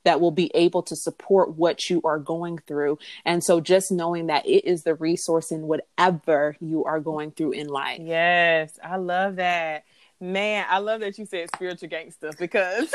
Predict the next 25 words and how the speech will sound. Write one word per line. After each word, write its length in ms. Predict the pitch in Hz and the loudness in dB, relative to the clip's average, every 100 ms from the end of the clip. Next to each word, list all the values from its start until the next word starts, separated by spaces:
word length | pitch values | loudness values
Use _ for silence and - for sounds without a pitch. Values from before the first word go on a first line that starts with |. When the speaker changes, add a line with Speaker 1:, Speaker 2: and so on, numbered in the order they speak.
| 605 | 6
Speaker 2:
<laughs> 520 | 453 294 440 269 - 254 302 392 349 - 294 - - - _ 392 - - - - 240 | 6 8 6 4 0 0 2 2 2 -4 -2 2 0 -2 _ -8 -6 -6 -10 -16 -10
you 320 | 240 311 349 | -6 -4 -4
know, 400 | 302 339 294 247 | 0 2 4 2
we 120 | 269 302 | -2 -6
have 180 | 233 | -6
chatted 280 | 262 247 247 | -4 -4 -4
about 260 | 247 240 208 | -4 -4 -4
this 180 | 220 233 | -6 -8
before 560 | 214 220 226 233 208 | -12 -6 0 2 2
where 160 | 202 190 | -2 -4
I 160 | 196 214 | -4 -4
literally 480 | 208 214 214 208 233 | -4 -6 -4 -6 -8
feel 260 | 214 202 | -8 -6
like 280 | 196 185 185 185 | -4 -6 -6 -8
I 160 | 208 | -8
am 160 | 226 220 | -8 -10
about 240 | 196 190 | -12 -12
to, 60 | - 190 | -16 -14
I'm 120 | 262 | -14
about 220 | 311 320 311 | -8 -8 -8
to 80 | 254 | -10
put 160 | 294 | -8
on 120 | 247 | -8
my 120 | 208 170 | -8 -8
fatigues. 720 | 175 170 285 277 262 254 226 | -10 -10 -8 -8 -8 -10 -10